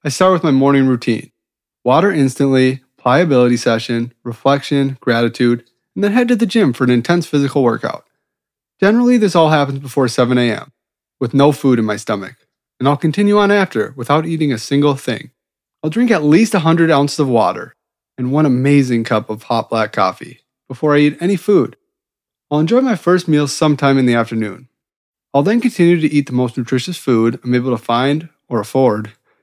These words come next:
until seven or eight P M. I'll repeat this for about six days a week, with exception to one day, where I will abstain from food the entire day.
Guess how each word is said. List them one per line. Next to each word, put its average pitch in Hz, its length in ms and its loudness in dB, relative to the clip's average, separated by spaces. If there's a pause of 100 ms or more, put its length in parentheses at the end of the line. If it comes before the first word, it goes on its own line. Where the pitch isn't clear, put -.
(140)
until 139 240 0
seven 151 320 0
or 147 100 2
eight 139 200 2
P 131 120 0
M. 120 280 -2 (1040)
I'll 180 80 2
repeat 247 320 0
this 190 240 0
for - 180 -6
about 131 260 0
six - 280 -4
days 139 220 2
a 120 60 0
week, - 360 -4 (340)
with 135 160 -6
exception 156 380 -2
to 151 80 2
one 127 260 2
day, - 200 0 (420)
where 135 120 2
I 131 60 4
will 131 140 6
abstain 147 380 0
from 165 160 -6
food 120 420 0 (120)
the 123 120 -2
entire 110 340 -2
day. - 280 -10